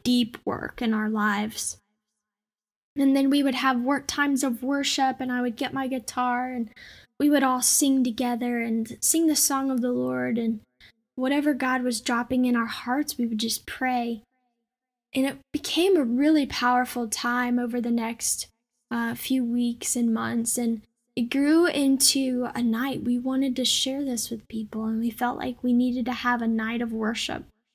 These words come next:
So we began this night of worship, and we had seventeen people there. Started small,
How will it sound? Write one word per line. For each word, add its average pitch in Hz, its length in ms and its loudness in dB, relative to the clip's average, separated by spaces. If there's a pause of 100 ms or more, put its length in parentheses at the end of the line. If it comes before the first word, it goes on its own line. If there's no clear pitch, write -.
(880)
So 254 560 2 (560)
we 233 140 -2
began 262 420 0
this 262 240 2
night 262 360 4
of 254 180 0
worship, 247 540 0
and 220 100 2
we 220 100 2
had 220 300 -2
seventeen 311 800 4
people 277 380 0
there. 247 440 -2 (1120)
Started 247 460 2
small, 233 520 0